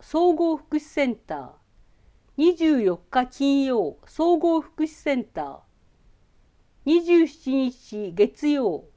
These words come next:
三条東公民館。二十九日水曜、農村環境改善センター。十一月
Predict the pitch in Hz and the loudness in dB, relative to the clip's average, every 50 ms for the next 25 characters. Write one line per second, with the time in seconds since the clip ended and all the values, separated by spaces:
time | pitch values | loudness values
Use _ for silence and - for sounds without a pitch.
0 | _ _ _ _ - - 320 359 370 349 294 277 214 185 180 - 190 208 269 302 | _ _ _ _ -4 -2 0 2 2 2 2 2 2 2 0 -4 -6 -6 -6 -6
1 | - - _ - 311 311 302 285 285 254 220 - _ - 151 131 - _ _ _ | -6 -10 _ -2 0 0 0 0 -2 -2 -4 -8 _ -14 -14 -14 -16 _ _ _
2 | _ _ _ _ _ _ _ _ _ _ _ _ _ _ _ _ _ _ _ _ | _ _ _ _ _ _ _ _ _ _ _ _ _ _ _ _ _ _ _ _
3 | _ _ _ _ _ _ 262 311 392 370 311 311 294 269 233 202 - - 330 330 | _ _ _ _ _ _ 2 2 2 2 2 -2 -2 -2 -2 -6 -4 0 2 2
4 | 311 311 262 - - 190 185 - - 277 277 277 269 262 254 233 202 175 147 - | 4 2 0 -2 -10 -14 -14 -12 -6 -4 -2 -2 -2 -2 0 -2 -2 -2 -4 -8
5 | - _ _ _ _ _ _ _ _ _ _ _ _ _ _ - 269 330 370 370 | -12 _ _ _ _ _ _ _ _ _ _ _ _ _ _ -2 2 2 2 0
6 | - - 349 339 330 - - 277 294 311 320 - - 311 294 285 269 - - 277 | 0 -2 -2 -2 -2 -4 -2 -2 -2 -2 -2 -4 -4 -4 -4 -4 -6 -2 -2 -2
7 | 302 294 277 311 311 302 311 302 - 302 269 247 214 - _ 175 156 143 131 139 | -2 -2 -2 -2 -2 -2 -4 -4 -6 -6 -4 -4 -6 -8 _ -10 -10 -10 -12 -18
8 | - _ _ _ _ _ _ _ _ _ _ _ _ _ _ _ _ _ _ _ | -20 _ _ _ _ _ _ _ _ _ _ _ _ _ _ _ _ _ _ _
9 | _ _ _ _ _ - 262 320 349 359 359 359 - 339 311 311 294 294 - - | _ _ _ _ _ -2 2 4 4 4 4 2 -2 -2 0 0 -2 -2 -4 -12
10 | - 233 220 214 196 - | -12 -8 -6 -6 -8 -8